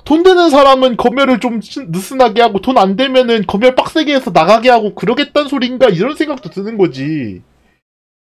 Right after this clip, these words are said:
그래가지고 치직은 한 삼, 사 개월 정도 오-,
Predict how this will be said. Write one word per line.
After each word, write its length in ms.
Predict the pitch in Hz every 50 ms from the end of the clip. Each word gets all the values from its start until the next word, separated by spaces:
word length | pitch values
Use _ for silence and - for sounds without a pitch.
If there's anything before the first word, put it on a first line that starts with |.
| _ _ _ _ _ _ _
그래가지고 920 | - 220 311 339 330 302 262 190 202 220 190 233 254 240 220 160 131 120
치직은 880 | - - - - - - - 220 180 220 226 233 220 180 147 120 117 120
한 580 | 123 180 190 190 185 175 170 170 165 160 160 160
삼, 200 | - - 269 294
사 160 | 330 339 339
개월 300 | 294 302 277 269 254 208
정도 300 | 240 226 220 208 185 196
오-, 260 | 180 160 180 185 -